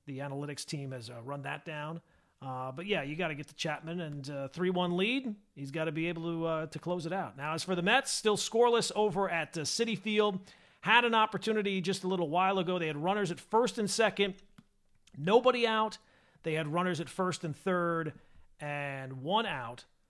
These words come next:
but unable to, uh, push across a run. So, I mean, the, the, all the focus that has been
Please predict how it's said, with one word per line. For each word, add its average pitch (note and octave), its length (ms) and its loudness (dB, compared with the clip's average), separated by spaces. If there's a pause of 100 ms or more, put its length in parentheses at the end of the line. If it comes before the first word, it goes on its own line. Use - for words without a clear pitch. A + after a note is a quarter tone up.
(280)
but C#3+ 240 -2
unable F3+ 480 2
to, F3 400 0
uh, E3 200 2
push F#3+ 240 -2
across F#3+ 360 0
a F#3+ 60 0
run. F3+ 340 0 (120)
So, C#3+ 520 -4 (400)
I C3 60 -12
mean, D3+ 180 -6
the, D#3+ 240 -6
the, E3+ 480 -2
all A3 240 6
the C4 80 0
focus B3 440 6
that F#3+ 120 0
has D#3+ 140 -2
been G3 340 0